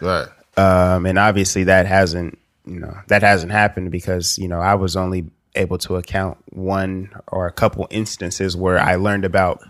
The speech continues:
Speaker 2: Black people in history
Speaker 1: Right.
Speaker 2: outside of Martin Luther King and the marches and Selma
Speaker 1: Right.
Speaker 2: and all these things. Um, 'cause there's so many other historical figures out there.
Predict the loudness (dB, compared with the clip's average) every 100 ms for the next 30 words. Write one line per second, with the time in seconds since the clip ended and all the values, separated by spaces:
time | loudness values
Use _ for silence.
0 | -8 -6 -6 -8 -10 -10 -10 -10 -12 -10
1 | -8 -8 -6 -4 -2 2 4 6 2 0
2 | 0 0 2 4 4 2 0 0 2 2
3 | 0 -2 -4 -2 -2 0 0 0 0 2
4 | 0 2 0 2 -2 2 4 4 4 2
5 | 2 0 0 -4 -4 -4 -4 -6 -14 -20
6 | -20 _ 0 2 2 0 -4 -12 _ _
7 | _ _ -6 -4 2 4 4 2 4 4
8 | 0 -2 0 0 0 -4 -2 -2 -2 -2
9 | -2 -4 -6